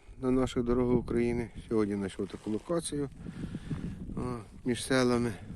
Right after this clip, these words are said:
Завжди їздю далеко, але суть не тому. Також хочу поздоровити всіх водіїв з професійним праздником. Сьогодні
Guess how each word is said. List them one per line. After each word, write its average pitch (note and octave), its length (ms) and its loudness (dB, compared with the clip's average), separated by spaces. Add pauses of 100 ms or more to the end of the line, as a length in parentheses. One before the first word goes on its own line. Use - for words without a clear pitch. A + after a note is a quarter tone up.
(220)
Завжди G#2+ 400 2
їздю G2+ 320 4
далеко, C3+ 500 2 (760)
але C3+ 260 0
суть G#2+ 280 -2
не G2+ 80 -2
тому. G2 300 -2 (1080)
Також B2 300 2
хочу A2+ 300 0
поздоровити G#2+ 680 6
всіх F#2+ 280 -6
водіїв C3 460 4
з - 20 -14
професійним C3+ 760 4
праздником. B2+ 640 6 (880)
Сьогодні A#2 420 4